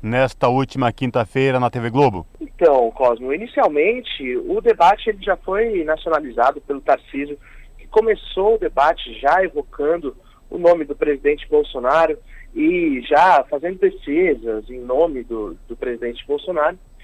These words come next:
Speaker 2: Mas, assim, o debate, ele, ele, ele teve alguns pontos importantes que a gente pode repercutir e que também são os que estão mais dando aí,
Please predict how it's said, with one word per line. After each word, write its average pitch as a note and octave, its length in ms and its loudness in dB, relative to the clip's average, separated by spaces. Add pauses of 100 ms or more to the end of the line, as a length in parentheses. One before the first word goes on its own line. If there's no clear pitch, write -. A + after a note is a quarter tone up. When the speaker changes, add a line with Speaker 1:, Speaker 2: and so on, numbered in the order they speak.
(300)
Speaker 2:
Mas, G3+ 240 2
assim, D3 360 -6
o A#2+ 80 -4
debate, D#3 480 0
ele, B2 680 -6
ele, G#2+ 300 -8
ele A#2+ 160 -10
teve D#3 180 -4
alguns E3+ 340 -2
pontos F#3 540 -2 (360)
importantes F#3 640 0
que D3+ 80 -6
a C#3+ 40 0
gente D#3+ 260 -10
pode D3+ 440 -2
repercutir C#3+ 640 -8
e - 40 -14
que - 120 -20
também G#3 580 -2
são G3 240 -2
os F3+ 120 -6
que - 120 -14
estão F3 720 -4 (140)
mais E3+ 440 0
dando D#3 340 0
aí, C#3 360 -4